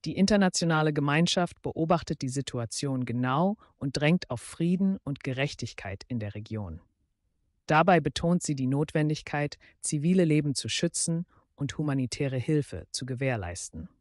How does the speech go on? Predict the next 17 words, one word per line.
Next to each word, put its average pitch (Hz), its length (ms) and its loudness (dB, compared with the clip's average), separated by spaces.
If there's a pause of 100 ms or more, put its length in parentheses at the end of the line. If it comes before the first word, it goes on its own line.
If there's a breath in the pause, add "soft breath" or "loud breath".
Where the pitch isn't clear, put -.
(720)
Die 139 60 -2
jüngsten 190 380 6
Ereignisse 160 680 2
werfen 151 280 4
jedoch 143 280 0
weiterhin 147 420 4
Fragen 143 400 0
nach 127 160 -2
der 113 140 -2
Rolle 147 360 2
und - 180 -4
der 127 100 -2
Verantwortung 113 800 -4
der 117 100 -4
beteiligten 117 640 -6
Parteien 107 500 -6
auf. - 380 -16